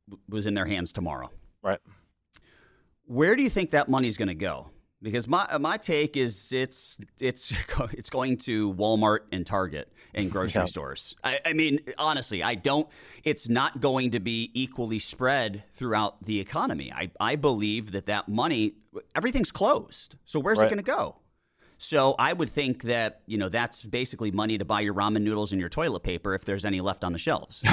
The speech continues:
Speaker 2: <laughs> Exactly.
Speaker 1: Right?
Speaker 2: Mm-hmm.
Speaker 1: So, all right, so there's that, that's the, the five hundred billion going to American households. D, let's move on to the small businesses, which are allocated three hundred and sixty-seven billion.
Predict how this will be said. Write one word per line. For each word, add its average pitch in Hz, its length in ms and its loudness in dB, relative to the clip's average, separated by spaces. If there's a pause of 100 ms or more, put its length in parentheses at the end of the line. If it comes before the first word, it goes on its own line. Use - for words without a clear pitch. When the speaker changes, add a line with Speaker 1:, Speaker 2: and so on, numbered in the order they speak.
Speaker 2:
<laughs> - 180 2
Exactly. 95 600 6 (540)
Speaker 1:
Right? 117 320 -2 (200)
Speaker 2:
Mm-hmm. 113 200 -4 (560)
Speaker 1:
So, 135 540 2 (460)
all 143 60 2
right, 104 240 0
so 139 100 -4
there's 180 580 -4
that, 156 340 0
that's 147 300 -2
the, 135 400 0
the 113 80 -4
five 131 260 0
hundred 117 200 -2
billion 107 360 0
going 101 240 -2
to 95 80 -4
American 92 360 -4
households. 90 520 -6
D, 131 280 -4
let's 151 220 -4
move 160 180 -2
on 139 140 2
to 113 60 -6
the 107 80 -6
small 113 320 -2
businesses, 87 680 -6
which 92 320 -8
are 87 220 -4
allocated 98 640 -6
three 101 220 -6
hundred 90 320 -6
and 85 100 -10
sixty-seven 85 920 -10
billion. 71 460 -12